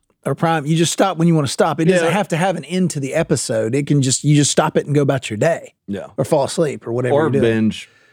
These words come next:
Speaker 1: Or binge all the way through.
Speaker 2: twelve hours of something.
Speaker 1: But Quibi is like watching commercials.
Speaker 2: Yeah.
Speaker 1: And it just
Speaker 2: Reverse co-
Speaker 1: it's reverse.
Speaker 2: What if it had thirty-second
Speaker 1: Shows and two-hour commercials.
Speaker 2: Yeah, that'd be nice.
Speaker 1: It'd be weird.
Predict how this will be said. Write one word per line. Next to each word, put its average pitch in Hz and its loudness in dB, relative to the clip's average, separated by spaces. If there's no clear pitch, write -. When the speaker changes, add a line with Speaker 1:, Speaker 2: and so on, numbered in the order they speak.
Speaker 1:
Or 160 4
binge 190 4
all 175 2
the 160 0
way 147 0
through. 202 2
Speaker 2:
twelve 120 2
hours 113 -2
of 95 -14
something. - -8
Speaker 1:
But 147 -2
Quibi 233 2
is 151 0
like 156 -2
watching 156 0
commercials. - -6
Speaker 2:
Yeah. 110 0
Speaker 1:
And 147 0
it 139 2
just 139 4
Speaker 2:
Reverse 151 0
co- - -10
Speaker 1:
it's 156 2
reverse. 151 0
Speaker 2:
What 165 2
if 220 -4
it 233 2
had 185 0
thirty-second 123 -2
Speaker 1:
Shows 170 2
and 147 -4
two-hour 151 2
commercials. - -6
Speaker 2:
Yeah, 113 2
that'd 104 0
be 98 -4
nice. - -12
Speaker 1:
It'd 127 -2
be 117 -2
weird. 107 -2